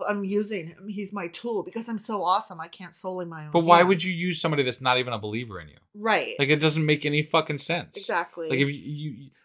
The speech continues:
Speaker 2: this is, this has bothered me all through when he uses these tools. I'm like, "What? Why? You don't need to."
Speaker 1: Because it's, um, convenient editing.
Speaker 2: Yeah. No, I
Speaker 1: It's
Speaker 2: know.
Speaker 1: that deus ex machina, you know, the
Speaker 2: Right.
Speaker 1: hand of God, but literally.
Speaker 2: Right,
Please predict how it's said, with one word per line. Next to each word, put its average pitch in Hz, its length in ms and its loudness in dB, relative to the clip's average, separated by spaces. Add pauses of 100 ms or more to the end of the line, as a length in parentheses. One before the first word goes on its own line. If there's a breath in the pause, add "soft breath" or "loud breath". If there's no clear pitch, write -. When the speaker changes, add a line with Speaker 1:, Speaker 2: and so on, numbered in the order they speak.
(140)
Speaker 2:
this 160 200 0
is, 165 120 -2
this 160 200 2
has 156 100 0
bothered 160 480 8
me 135 120 4
all 127 200 6
through 139 300 0
when 117 140 2
he 110 60 4
uses 120 380 0
these 113 200 -2
tools. 127 540 2
I'm 120 140 -2
like, 117 200 0 (380)
"What? 165 340 0 (120)
Why? 127 560 6 (460)
You 156 120 4
don't 175 240 4
need 175 280 4
to." 151 420 2
Speaker 1:
Because 233 380 -12
it's, 214 200 -6 (360)
um, 202 260 -6
convenient 202 640 -6 (240)
editing. 175 600 -8
Speaker 2:
Yeah. 117 240 0 (160)
No, 98 140 -4
I 98 100 2
Speaker 1:
It's 233 100 8
Speaker 2:
know. 85 100 -4 (500 soft breath)
Speaker 1:
that 202 580 4
deus 220 440 2
ex 208 220 -6
machina, 190 840 -4
you 190 120 -6
know, 185 160 0
the 196 60 -2
Speaker 2:
Right. 208 220 6
Speaker 1:
hand 226 320 6
of 196 140 4
God, 196 560 6
but 202 160 4
literally. 180 600 4
Speaker 2:
Right, 90 320 4